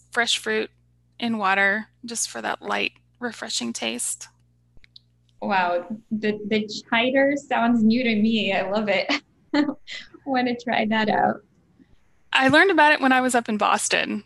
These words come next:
Speaker 1: visiting a friend, and she took me to, uh, Tea Emporium or something. I don't remember the name of it. And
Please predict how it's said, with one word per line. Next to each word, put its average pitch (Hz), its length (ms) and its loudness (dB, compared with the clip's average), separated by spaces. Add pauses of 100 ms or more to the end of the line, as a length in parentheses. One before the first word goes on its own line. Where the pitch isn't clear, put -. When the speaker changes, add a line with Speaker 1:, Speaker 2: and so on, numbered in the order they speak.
Speaker 1:
visiting 220 500 -2
a 202 40 0
friend, 190 560 -2 (100)
and 196 420 -2
she - 240 0
took - 260 -10
me 247 100 -4
to, 208 680 -6 (720)
uh, 104 320 -2
Tea 277 220 2
Emporium 208 600 0
or 196 60 -6
something. 208 400 -2
I 196 60 0
don't 233 200 -4
remember 190 280 -8
the - 100 -6
name 196 180 -8
of 226 100 -8
it. - 240 -2
And 185 320 -4